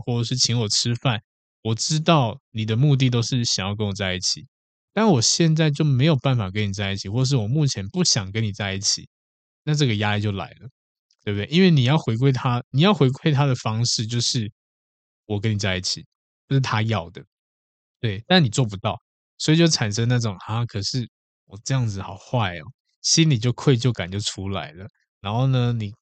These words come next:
可能跟对方说，“你可以不用这样对我这么好，没有关系。”对方会很帅气跟你讲，“哦，不会啊，我觉得这没什么啊，对啊，就对你好，很 OK 啊，就好朋友嘛”之类。或有些人说，“哦，没有啊，我就是喜欢你啊，所以这是我愿意的啊，你不用压力”这样子，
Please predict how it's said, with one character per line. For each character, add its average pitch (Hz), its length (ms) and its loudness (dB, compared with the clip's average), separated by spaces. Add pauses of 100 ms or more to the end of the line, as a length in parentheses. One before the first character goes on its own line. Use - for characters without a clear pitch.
(140)
可 110 120 -2
能 110 140 -4 (160)
跟 139 160 4
对 143 140 6
方 131 160 4
说 135 180 0
，“你 131 80 0
可 185 160 0
以 180 60 4
不 160 100 -2
用 151 160 4
这 165 80 2
样 147 160 2
对 160 120 2
我 123 100 4
这 131 120 -2
么 131 120 2
好， 107 200 -4
没 101 120 -6
有 110 80 -2
关 104 240 -6
系。” 101 180 -6
对 117 160 -2
方 120 240 -2 (240)
会 135 100 0
很 104 100 -2
帅 113 200 0
气 113 160 -4
跟 117 120 0
你 110 60 0
讲 104 120 -4 (340)
，“哦， 180 160 6
不 180 240 4
会 196 140 8
啊， 175 220 8
我 139 120 6
觉 139 100 4
得 160 60 6
这 160 140 6
没 127 180 4
什 120 160 0
么 98 140 -4
啊， 95 260 -4 (100)
对 107 140 -2
啊， 95 220 -4
就 135 160 -4
对 156 180 2
你 131 140 4
好， 113 220 0 (200)
很 113 100 -4
OK 120 360 0
啊， 117 160 -2 (280)
就 131 120 2
好 117 140 2
朋 107 200 -4
友 110 180 0
嘛” 90 200 -8
之 98 140 -6
类。 95 180 -6
或 147 160 2
有 113 140 2
些 110 100 0
人 113 100 -2
说 113 140 -2
，“哦， 151 120 0
没 151 160 2
有 175 100 4
啊， 160 80 6
我 131 120 2
就 135 100 0
是 160 60 4
喜 104 200 0
欢 123 260 0
你 110 140 -2
啊， 98 120 -2
所 120 160 -2
以 120 100 2 (300)
这 - 120 -4
是 143 60 6
我 107 140 2
愿 113 260 0
意 110 140 -2
的 98 140 -4
啊， 92 80 -4
你 95 100 -6
不 104 100 -8
用 104 180 -2
压 92 260 -4
力” 95 240 -8
这 92 80 -8
样 85 200 -10
子， - 160 -16